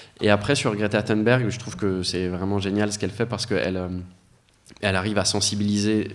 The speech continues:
notamment des gens de votre âge à ces questions-là. Après, moi, juste, je suis pas hyper fan des, euh, des leaders, justement, que, qu'on personnifie, euh, une lutte ou une question à travers, euh,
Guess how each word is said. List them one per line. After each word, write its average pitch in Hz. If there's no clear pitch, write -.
notamment 110
des 104
gens 98
de 101
votre 101
âge 107
à 98
ces 95
questions-là. 107
Après, 113
moi, 117
juste, 123
je -
suis 107
pas 110
hyper 107
fan 113
des, 98
euh, 95
des 101
leaders, 120
justement, 123
que, 95
qu'on 95
personnifie, 110
euh, 98
une 107
lutte 117
ou 110
une 104
question 104
à 104
travers, 101
euh, 92